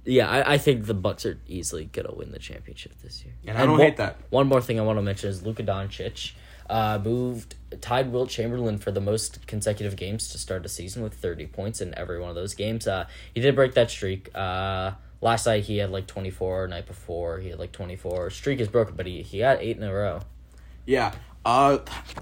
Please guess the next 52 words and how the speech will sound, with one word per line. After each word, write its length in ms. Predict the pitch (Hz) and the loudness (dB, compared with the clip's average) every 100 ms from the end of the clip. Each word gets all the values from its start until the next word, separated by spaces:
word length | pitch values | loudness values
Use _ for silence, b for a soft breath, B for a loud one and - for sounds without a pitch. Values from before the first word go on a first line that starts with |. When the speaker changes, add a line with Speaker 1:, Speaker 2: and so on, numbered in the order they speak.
| - | -2
Speaker 2:
the 100 | 156 | 2
N 100 | 247 | 4
B 120 | 294 | 4
A 40 | 247 | 4
has 80 | |
just 160 | 170 160 | 2 2
been 160 | 160 113 | 0 -2
phenomenal 540 | - 107 104 117 98 | -2 0 2 0 -2
for 120 | 98 | -6
the 60 | 95 | -6
first 360 | - 98 - - - | -4 -6 -6 -14 -10
ten, 500 | - 98 95 95 101 - - - | -6 -4 -4 -6 -8 -12 -14 -4
or 80 | 104 | -2
Speaker 1:
And 100 | 104 | 0
Speaker 2:
so 260 | 104 95 | -2 -2
games. 160 | 95 87 | -2 2
Speaker 1:
good 180 | 120 101 | 0 4
start 220 | 123 123 | 2 4
to 80 | 113 | 0
the 60 | |
season, 340 | - 113 95 90 | 0 -4 -6 -8
surprising. 640 | - 98 95 101 67 62 | -6 -4 -4 -4 -6 -2
Speaker 2:
Yeah, 260 | 127 127 110 | 2 4 4
I 120 | 120 | 6
mean, 140 | 135 135 | 6 8
my 160 | 139 156 | 8 6
team 220 | - 90 | 6 6
has 180 | 156 139 | 6 6
Speaker 1:
Jazz 20 | |
at 160 | 143 135 | 4 4
Speaker 2:
been, 220 | 127 117 | 0 2
my 120 | 123 | 2
team's 80 | 123 | 2
Speaker 1:
ten 100 | 127 | -2
and 80 | 120 | -2
three. 160 | 113 | -2
Speaker 2:
been 80 | 113 | -4
kinda 280 | 113 113 107 - | -2 -2 -4 -6
disappointing, 480 | 110 107 101 107 107 | -6 -4 -4 -2 -2
but, 100 | 104 | -2
you 60 | |
know, 100 | 98 | -2
they've 140 | 101 101 | -4 -4
been 180 | 101 - | -6 -6
disappointing 600 | - 104 101 107 98 98 | -6 -4 -4 -4 -4 -6
since 320 | 98 98 98 - - - | -6 -8 -8 -12 -16 -6
Derrick 260 | 110 98 98 | -4 -2 -4
Rose 180 | 95 95 | -6 -6
broke 200 | 95 98 | -8 -8
his 120 | 98 | -6
leg, 280 | 98 92 98 b b b b | -4 -4 -8 b b b b
so. 360 | - 101 98 | -8 -6 -4